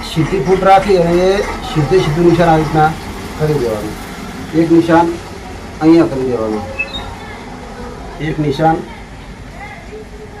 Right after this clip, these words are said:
અહીંયા કરી દેવાનું, બરોબર? તો મિત્રો આપણે અહીંયા પણ એક આ રીતના નિશાન ક્રોસ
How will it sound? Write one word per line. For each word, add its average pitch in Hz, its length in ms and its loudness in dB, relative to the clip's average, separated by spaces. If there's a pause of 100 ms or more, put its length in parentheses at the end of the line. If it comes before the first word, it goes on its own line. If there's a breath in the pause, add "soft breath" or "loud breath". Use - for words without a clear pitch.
અહીંયા 135 280 4
કરી 107 140 -2
દેવાનું, 104 320 -8
બરોબર? 226 320 4 (460)
તો 151 60 -4
મિત્રો 156 240 0
આપણે 175 240 2 (260)
અહીંયા 160 220 4
પણ 185 180 0
એક 185 220 -2 (540)
આ 147 100 8
રીતના 160 360 4 (1500)
નિશાન 156 380 2 (1300)
ક્રોસ 147 240 2